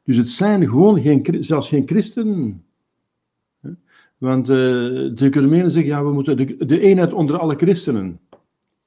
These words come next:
Ja, maar het zijn geen christenen. De, de, de, de christenen zijn één, want ze zijn allemaal in de kerk. Al diegenen die behoren tot de ware kerk zijn christenen, en die christenen zijn één, want ze zijn allemaal in de kerk.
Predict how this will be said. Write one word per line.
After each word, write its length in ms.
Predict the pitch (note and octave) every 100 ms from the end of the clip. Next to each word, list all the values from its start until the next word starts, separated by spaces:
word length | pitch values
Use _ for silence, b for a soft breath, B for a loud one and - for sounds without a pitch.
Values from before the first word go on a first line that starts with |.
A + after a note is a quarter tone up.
| _ _ _ _
Ja, 120 | G2
maar 120 | F#2+
het 100 | F#2+
zijn 220 | - C#4
geen 240 | A#3+ D4+ C#4
christenen. 560 | D4+ B3 - B2 F#2 - _ _ _ _ _ _ _ _ _ _ _ _ _
De, 260 | - E3+
de, 160 | A#2 C3+
de, 120 | -
de 100 | B2+
christenen 420 | B2 D3+ - D3+
zijn 240 | B2+ D#3 G#3
één, 200 | A3 G3+
want 140 | D#3+
ze 60 | C#3
zijn 140 | C#3
allemaal 320 | D#3 D3 D3
in 140 | D#3 C#3+
de 60 |
kerk. 340 | A#2 C3 G#2+ -
Al 120 | D3
diegenen 320 | D3 C#3 D3+
die 100 | C3+
behoren 240 | B2 D3+ C#3
tot 100 | C3
de 60 |
ware 200 | C3 A#2
kerk 240 | A2+ D3+ C#3+
zijn 180 | D3
christenen, 500 | D#3 D#3+ E3+ G#3 G#3+
en 120 | F#3+ A#2+
die 100 | A#2
christenen 300 | C3+ B2+ G#2+
zijn 220 | A#2 B2
één, 160 | D3+
want 160 | F3+ D#3
ze 100 | C#3
zijn 140 | B2+
allemaal 180 | C3+ C3
in 60 | B2+
de 80 | A2
kerk. 400 | A#2+ G2+ -